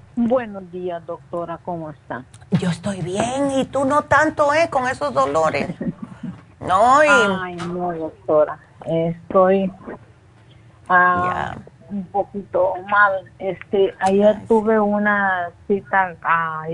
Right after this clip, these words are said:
Speaker 1: me hicieron el, ay, ¿cómo se llama? Para la osteoporosis.
Speaker 2: Oh, y sí, te hicieron, eh, te, te midieron y te, te encontraron osteoporosis.
Speaker 1: Todavía no sé los resultados.
Speaker 2: Ok.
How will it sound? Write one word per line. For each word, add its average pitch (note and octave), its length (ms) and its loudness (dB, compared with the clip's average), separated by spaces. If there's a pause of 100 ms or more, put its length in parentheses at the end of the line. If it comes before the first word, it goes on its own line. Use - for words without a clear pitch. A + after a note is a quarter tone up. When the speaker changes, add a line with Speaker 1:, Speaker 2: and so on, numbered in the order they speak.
Speaker 1:
me E3+ 220 -2
hicieron F#3 680 0
el, D#3+ 400 -4 (1800)
ay, F#3 180 -12
¿cómo F#3 200 -6 (120)
se F3 80 -2
llama? D3 380 -2
Para E3+ 280 4
la F3 120 -4
osteoporosis. F#3 920 0 (240)
Speaker 2:
Oh, C4+ 460 8
y A#3+ 200 0
sí, A3+ 580 0
te F#3+ 100 0
hicieron, A#3 480 2
eh, G#3+ 240 4
te, G#3+ 140 2
te G#3+ 180 0
midieron G#3 640 2
y F#3+ 140 0
te, - 260 -6
te G#3 140 0
encontraron G#3 760 2
osteoporosis. F4 880 2 (1040)
Speaker 1:
Todavía G#3+ 920 0
no G3+ 380 -4 (100)
sé G3+ 180 -4
los G#3 220 -4
resultados. G3+ 1000 -2
Speaker 2:
Ok. A3 100 -12